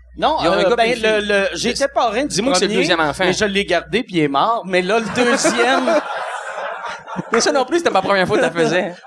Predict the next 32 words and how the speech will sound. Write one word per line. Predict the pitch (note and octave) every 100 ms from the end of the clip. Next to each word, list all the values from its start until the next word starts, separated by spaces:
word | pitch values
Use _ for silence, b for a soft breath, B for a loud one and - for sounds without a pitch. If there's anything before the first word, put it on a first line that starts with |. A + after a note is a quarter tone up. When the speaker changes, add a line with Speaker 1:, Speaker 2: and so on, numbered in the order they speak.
| -
Speaker 1:
Non, | A#3
non, | D4+ D#4+ G3
Speaker 2:
Euh, |
Speaker 1:
ça, | F#3+ F4
Speaker 2:
cette | -
Speaker 1:
c'est | G#3
la | F#3+
Speaker 2:
joke-là, | G3+ F#3+ G#3+ B3
là ? | A3+
Speaker 1:
Non, | A#3+ G#3
ça, | - F#3+
c'est | E3
la | D3
première | C#3 C#3 C3 A#2
Speaker 2:
Pour | E3+
Speaker 1:
fois. | D#4+
Speaker 2:
vrai ? | G4
Speaker 1:
Ouais, | D#3+ F3
ouais, | F3
non, | D3+
Speaker 2:
Euh. | D3 C#3+
Speaker 1:
non, | B2+
c'était | - C3+
pas | - D3+ C#3+ - B B -
des... | A#3 A#3
j'essaie | A3 C4+ C4 - A4
de | A3
m'éloigner | F#3+ F3 E3+ E3+ D4
Speaker 2:
C'était | A3+
Speaker 1:
des | C4
Speaker 2:
tête. | - F3
Speaker 1:
jokes | A3